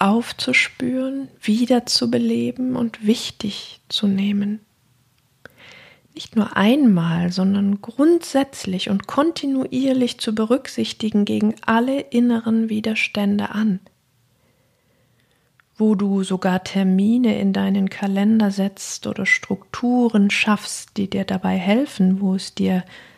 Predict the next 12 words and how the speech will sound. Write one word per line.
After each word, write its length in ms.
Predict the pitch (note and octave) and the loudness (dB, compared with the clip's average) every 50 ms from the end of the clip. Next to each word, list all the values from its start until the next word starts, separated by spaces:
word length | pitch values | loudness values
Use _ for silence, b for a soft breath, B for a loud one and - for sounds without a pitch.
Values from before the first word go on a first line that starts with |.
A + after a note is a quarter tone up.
| B B B | B B B
so 140 | - - G3+ | -6 -2 0
leicht 460 | F#3+ F#3 F#3+ G3 G#3 G#3+ - - - | 2 4 4 4 4 2 0 -2 0
gemacht 500 | G3+ F#3+ F#3 F#3 F#3 F3+ - - - - | 2 4 4 4 4 0 -2 -8 -8 -6
wird, 180 | F#3+ F#3 F#3 | -6 -4 -4
es 220 | G3 G3 - - F#3 | -4 -8 -6 -4 -2
wieder 360 | F#3+ G3 G#3 G3 G3 F#3 F#3 | 0 2 2 2 2 2 2
und 180 | F#3 F#3 F#3 F#3+ | 2 2 2 2
wieder 240 | F#3 G3+ G#3 G3 | 2 2 2 2
nach 180 | F#3 F3+ F3+ - | 2 2 0 -2
hinten 380 | - - G#3 A3 - - F#3+ - | 0 0 0 0 0 -4 -6 -6
zu 160 | - - G3+ | -4 -6 -4
schieben. 580 | - - - - G#3 G3+ G3+ - G3+ G#3 - | -2 -2 -2 -2 -2 -4 -2 -2 -4 -4 -4